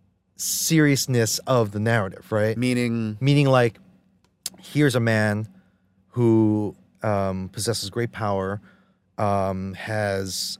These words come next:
Speaker 2: Great
Speaker 1: um,
Speaker 2: tragedy in his past.
Speaker 1: tragedy, but also he's, he's sort of recovered, um, something great,
Speaker 2: Right.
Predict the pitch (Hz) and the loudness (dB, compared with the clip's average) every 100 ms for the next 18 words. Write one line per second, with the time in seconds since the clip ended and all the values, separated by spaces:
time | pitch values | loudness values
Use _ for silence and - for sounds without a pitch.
0 | _ 110 107 95 92 113 107 104 104 104 | _ -2 0 0 2 2 0 -4 -4 -4
1 | 98 90 87 90 151 151 139 135 139 120 | -2 -2 -2 0 4 4 2 0 -2 0
2 | 123 123 127 147 - 147 120 117 113 - | -2 0 2 2 2 4 6 4 0 -8
3 | 123 113 98 - - - 110 - 131 107 | -4 -4 -4 -8 -10 -8 -8 -4 -4 -4
4 | 107 - 156 123 107 95 - _ _ _ | -6 -2 -2 0 -4 -4 -14 _ _ _
5 | _ - 107 - 139 151 110 104 120 - | _ -4 -4 -2 -2 -4 -2 -4 -4 -10
6 | - _ _ 78 | -20 _ _ -16